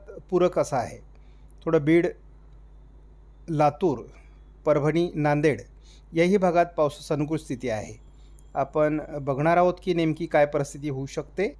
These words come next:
पुढील तीन दिवसातलं पावसाळी वातावरणाचा थोडा अंदाज आता बदलतोय. अकोला, अमरावती, वर्धा, यवतमाळ, चंद्रपूर,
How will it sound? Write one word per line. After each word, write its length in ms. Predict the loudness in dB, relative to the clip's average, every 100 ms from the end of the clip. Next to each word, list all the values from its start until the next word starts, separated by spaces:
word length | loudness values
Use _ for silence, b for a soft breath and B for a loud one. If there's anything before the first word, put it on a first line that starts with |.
| -18 -20 -20 -20 -20 -20 -14 0
पुढील 300 | 2 2 2
तीन 200 | 2 2
दिवसातलं 800 | 2 4 2 4 4 4 2 0
पावसाळी 380 | 0 2 2
वातावरणाचा 540 | 0 2 0 0 0 -2 0
थोडा 200 | 2 4
अंदाज 260 | 4 2
आता 200 | 0 -2
बदलतोय. 560 | 0 2 0 2 0 0 -6 -20 -20 -20 b b b b b -12 -2
अकोला, 440 | 0 2 4 4 2 0
अमरावती, 760 | 2 4 2 0 -4 -6 -8 -18 -20 -20 -20 -20 -20 -20 -20 -8
वर्धा, 380 | 0 2 2 2
यवतमाळ, 600 | 4 4 2 0 2 2 0 -10 -8
चंद्रपूर, 560 | -4 0 0 0 -6